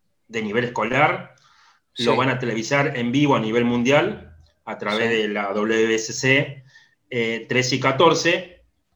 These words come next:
Speaker 1: y la verdad que está teniendo un, un impacto impresionante, más cuando fue designado en los Juegos Olímpicos para Dakar veinte veintidós,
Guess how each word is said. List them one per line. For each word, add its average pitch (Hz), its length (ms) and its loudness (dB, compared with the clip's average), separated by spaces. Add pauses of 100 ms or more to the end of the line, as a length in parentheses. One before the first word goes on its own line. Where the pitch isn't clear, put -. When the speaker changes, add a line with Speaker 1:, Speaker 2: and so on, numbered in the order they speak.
(220)
Speaker 1:
y 143 840 0
la 127 160 2
verdad 165 280 4
que 185 60 4
está 156 200 0
teniendo 175 300 2
un, 165 340 0
un 131 100 -2
impacto 143 580 0
impresionante, 117 680 -2
más 175 260 2
cuando 123 580 4
fue 139 120 2
designado 131 1040 2
en 113 120 -6
los 110 100 -6
Juegos 127 360 2
Olímpicos 120 440 -4
para 107 160 -2
Dakar 120 260 -2
veinte 117 260 -2
veintidós, 117 800 2